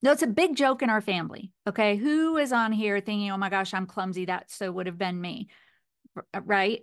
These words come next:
I mean, like, some of us, I guess, are just, like, naturally more clumsy. And I've always been that way. And I've always said, "I'm just clumsy."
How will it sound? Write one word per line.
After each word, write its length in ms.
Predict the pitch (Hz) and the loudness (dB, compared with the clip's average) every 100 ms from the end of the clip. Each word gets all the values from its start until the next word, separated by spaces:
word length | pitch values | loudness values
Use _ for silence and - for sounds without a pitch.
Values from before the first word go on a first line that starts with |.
| - | -2
I 100 | 208 | 0
mean, 380 | 208 208 202 - | 2 2 0 -4
like, 220 | - 202 - | -4 -4 -2
some 180 | 254 | -2
of 140 | 277 247 | -2 0
us, 260 | 240 240 - | -2 -4 -8
I 80 | 214 | -8
guess, 260 | 202 214 220 | -4 -6 -6
are 40 | |
just, 240 | 202 214 - | -8 -8 -6
like, 200 | 208 202 202 | -6 -6 -6
naturally 560 | 185 185 185 208 196 | -4 -4 -6 -4 -2
more 160 | 180 254 | -2 -6
clumsy. 540 | - 311 277 - - - - _ _ | -2 2 2 0 -10 -20 -20 _ _
And 80 | 247 | 0
I've 120 | 254 - | 0 2
always 380 | 254 240 240 240 | 2 4 2 2
been 160 | 349 453 | -2 0
that 180 | 220 - | -2 -2
way. 240 | 165 175 - | -6 -6 -4
And 80 | |
I've 120 | 233 - - | -4 -4 -2
always 420 | 294 339 349 - | 0 0 -2 -2
said, 440 | 254 196 185 208 - _ _ _ - | -2 -2 -2 -6 -12 _ _ _ -8
"I'm 80 | 220 | -6
just 180 | 247 - | -6 -6
clumsy." 540 | 302 339 269 - - | -2 0 0 -4 -10